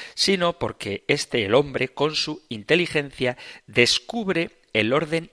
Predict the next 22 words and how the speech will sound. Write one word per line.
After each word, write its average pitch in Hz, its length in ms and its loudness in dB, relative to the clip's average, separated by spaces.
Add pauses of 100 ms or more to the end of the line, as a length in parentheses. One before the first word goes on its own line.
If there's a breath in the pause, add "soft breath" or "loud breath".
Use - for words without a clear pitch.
(120)
intrínseco 131 1000 -4
del 98 160 -2
ser, - 420 -6
es 147 140 2
decir, 165 360 -4 (380 loud breath)
el 113 300 2
orden 180 540 4
moral 120 520 0
objetivo, 147 840 -4 (100)
o, 120 260 -4
dicho 98 280 -10
de 104 80 -8
otra 156 180 0
manera, 120 500 -4
el 98 160 -6
plan 113 340 -2
de 101 140 -8
Dios. 92 400 -10 (420 loud breath)
Solo 131 580 4 (120)
en 104 140 -2
esa 113 240 0
medida, 117 560 -2